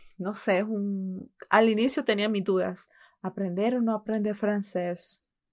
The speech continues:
Pero creo que será como para un después, para seguir aprendiendo. Japonés me encanta.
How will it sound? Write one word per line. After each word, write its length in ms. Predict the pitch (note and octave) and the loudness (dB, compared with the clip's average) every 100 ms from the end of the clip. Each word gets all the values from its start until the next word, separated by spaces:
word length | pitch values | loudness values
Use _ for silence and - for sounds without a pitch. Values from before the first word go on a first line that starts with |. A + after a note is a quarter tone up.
| _ - - _ | _ -20 -20 _
Pero 520 | F#3+ F#3 F3+ E3+ - | 4 6 6 4 2
creo 300 | - A#3 A#3 | 4 6 6
que 140 | A3 A3 | 4 0
será 340 | A3+ G3 G#3 | 4 2 4
como 600 | G#3 G3+ G3 G3 G3 G#3 - - - _ _ _ _ _ _ _ _ | 2 2 0 0 -2 -6 -16 -20 -20 _ _ _ _ _ _ _ _
para 200 | A#3 G#3+ | 6 6
un 120 | A3 | 6
después, 680 | A#3 A#3 - F#3+ G#3+ - - - _ _ _ _ | 4 2 4 4 4 0 -12 -20 _ _ _ _
para 240 | G#3 F#3+ | 4 4
seguir 300 | G3 F#3 F#3+ | 0 -2 -2
aprendiendo. 720 | F#3 F#3 F3+ G3 A3 G#3 G3 - _ _ _ - | -4 -2 -2 0 0 0 -6 -12 _ _ _ -16
Japonés 840 | - A#3 G#3 F3+ G3 A3+ - - B3+ _ | 0 0 2 -2 -2 -4 -8 -18 -20 _
me 220 | G3+ G3+ | -2 0
encanta. 580 | F#3+ E3+ D3+ C#3+ C4+ E4 | 0 0 -2 -2 -2 -4